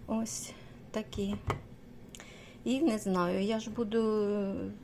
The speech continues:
погружним блендером давити, то, може, шкірочку і не треба знімати. Спробую. Невеличкими кусочками поріжу. Ну, чому? Не їсться.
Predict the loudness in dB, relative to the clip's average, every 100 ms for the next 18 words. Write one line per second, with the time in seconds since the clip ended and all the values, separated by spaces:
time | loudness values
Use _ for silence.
0 | -4 0 2 2 2 2 4 2 0 -4
1 | -16 -6 0 4 6 6 6 6 4 2
2 | -4 -16 -16 -16 -16 -18 -18 -16 -14 -14
3 | -14 -10 2 4 6 4 2 -8 -14 -16
4 | -4 0 2 0 -2 -2 0 2 2 0
5 | 2 4 4 2 0 2 2 2 0 0
6 | -2 -4 -8 -14 -16 -18 -18 -18 -18 -18
7 | -18 -16 -16 -16 -16 -14 -14 0 4 4
8 | 2 -2 -6 -8 -14 -16 -16 -14 -4 0
9 | 2 2 0 -2 0 0 -2 -6 -6 -4
10 | -2 0 0 0 0 0 -2 -6 -6 -14
11 | 2 10 10 10 -2 2 6 8 8 4
12 | -2 0 8 10 10 10 6 4 0 -8
13 | 4 4